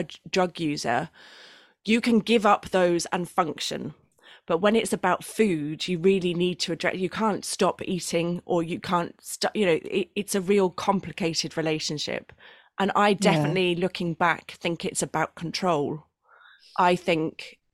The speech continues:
Speaker 1: w-,
Speaker 2: Mm.
Speaker 1: it's the one thing you can control in your life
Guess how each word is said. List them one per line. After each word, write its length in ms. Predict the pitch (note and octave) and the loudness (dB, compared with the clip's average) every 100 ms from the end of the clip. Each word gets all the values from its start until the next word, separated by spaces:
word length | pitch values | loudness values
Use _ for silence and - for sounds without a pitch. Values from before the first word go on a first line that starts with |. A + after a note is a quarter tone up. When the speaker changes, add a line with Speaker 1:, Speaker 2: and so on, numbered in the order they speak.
| _ _ | _ _
Speaker 1:
w-, 200 | F#3+ F#3+ | -14 -10
Speaker 2:
Mm. 140 | G3 F#3 | -6 -2
Speaker 1:
it's 280 | F3 F3+ E3 | 2 2 2
the 100 | F#3 | -2
one 320 | F3 F#3 F3+ | 2 2 2
thing 240 | F3 F#3 F3+ | 0 0 2
you 140 | F3 | 0
can 240 | - D#3+ D#3 | -2 -4 -4
control 520 | F3+ - F3+ E3+ E3 | -4 0 2 2 2
in 140 | D#3+ | 0
your 200 | D#3 D#3 | 0 0
life 580 | D#3 D#3 C3 D#3 - | 2 2 0 -4 -10